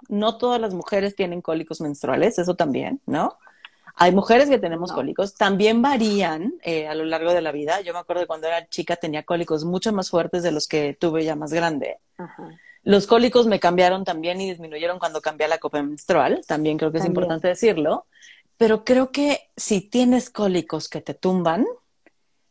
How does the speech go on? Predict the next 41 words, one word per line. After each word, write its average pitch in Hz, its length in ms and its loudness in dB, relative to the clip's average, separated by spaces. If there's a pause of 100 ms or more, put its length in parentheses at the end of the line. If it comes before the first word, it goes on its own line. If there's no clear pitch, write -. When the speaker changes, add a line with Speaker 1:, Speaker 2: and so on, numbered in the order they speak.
(140)
Speaker 1:
te 202 120 4
tienes 240 460 2
que 202 140 0
ir 175 120 2
a 185 60 0
Speaker 2:
Algo 196 120 2
Speaker 1:
revisar. - 400 -2
Speaker 2:
hay. - 80 -8 (440)
Speaker 1:
Sí. 202 380 2
Speaker 2:
Claro. 160 160 -12 (600)
Speaker 1:
No 233 180 8
es 277 120 8
normal, 190 840 4 (640)
pues, 139 380 -4
o 170 80 -8
sea, 170 400 -2 (100)
Speaker 2:
No, 202 400 -8
Speaker 1:
hay, 208 160 -2
Speaker 2:
ese 247 160 -4
es 214 60 2
Speaker 1:
hay, 226 80 4
Speaker 2:
un 220 80 -4
Speaker 1:
es 254 180 -2
un 240 60 -2
Speaker 2:
mitazo, 180 320 -4
Speaker 1:
negativo. 165 240 -8
Speaker 2:
sí. 214 180 -14 (140)
Speaker 1:
Ujú. 208 580 6
Speaker 2:
Eh, 226 80 -10
yo, 247 120 -4
yo 262 300 -4
te 320 100 -16
les 302 120 -14
digo 285 140 -12
que 277 80 -16
son 254 180 -16
súper 269 260 -14
mitos 233 300 -14
porque 202 340 -14
sí, 254 400 -8
es, 247 160 -10